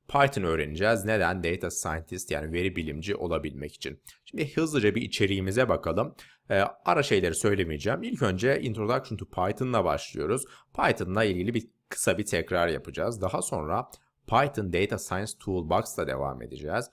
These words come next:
Daha sonra Cleaning Data yani veriyi temizlemeyi öğreneceğiz. Daha sonra Pandas'ın derinliklerine ineceğiz. Son olarak da beşinci bölümümüzde ise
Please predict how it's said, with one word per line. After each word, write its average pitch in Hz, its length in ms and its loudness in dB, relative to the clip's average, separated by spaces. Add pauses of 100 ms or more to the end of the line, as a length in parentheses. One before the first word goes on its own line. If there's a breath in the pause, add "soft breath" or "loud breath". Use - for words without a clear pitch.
(340 soft breath)
Daha 131 180 0
sonra 104 540 -2
Cleaning 101 460 0
Data 80 600 -2
yani 85 240 -6
veriyi 107 240 2
temizlemeyi 80 540 -4
öğreneceğiz. - 640 -4 (380 soft breath)
Daha 131 180 0
sonra 98 480 -2
Pandas'ın 120 560 2
derinliklerine 80 680 -2
ineceğiz. 78 580 -4 (340 soft breath)
Son 202 240 -4
olarak 82 360 2
da 104 140 0
beşinci 92 400 0
bölümümüzde 85 600 0
ise 110 380 0